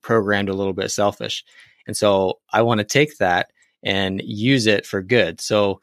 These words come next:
I want people to think, you know, about themselves a little bit. And how can, how can they put their body in the best environment to create health for themselves and their family, you know, their, their genes,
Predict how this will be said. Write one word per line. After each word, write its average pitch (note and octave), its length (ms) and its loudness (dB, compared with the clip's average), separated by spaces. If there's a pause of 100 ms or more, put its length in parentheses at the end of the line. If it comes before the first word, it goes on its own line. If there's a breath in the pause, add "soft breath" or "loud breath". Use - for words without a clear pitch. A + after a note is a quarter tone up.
(800 soft breath)
I A2 80 2
want A#2+ 180 0
people B2 220 0
to G#2+ 80 0
think, B2+ 400 0 (580)
you A#2+ 80 -2
know, A2 220 2
about A2+ 400 0
themselves A#2+ 500 2
a G#2 40 -4
little F#2 180 -2
bit. F#2+ 160 -4
And G2+ 100 -4
how A#2+ 220 2
can, - 320 -4
how B2 180 2
can D3 140 0
they B2+ 80 2
put A#2 260 -4
their A#2 160 4
body G2+ 540 0 (340 soft breath)
in G2+ 140 -4
the G2 80 -2
best A2 360 -2
environment G#2 640 0
to A#2+ 80 -12
create G#2 320 -2
health G2+ 300 0
for G2 200 -2
themselves F#2 760 -2
and G#2+ 100 0
their F#2+ 60 -2
family, G2+ 480 -4
you G#2+ 80 -8
know, F#2 160 -4
their, F2+ 180 -4
their F#2+ 180 -6
genes, F#2 460 -6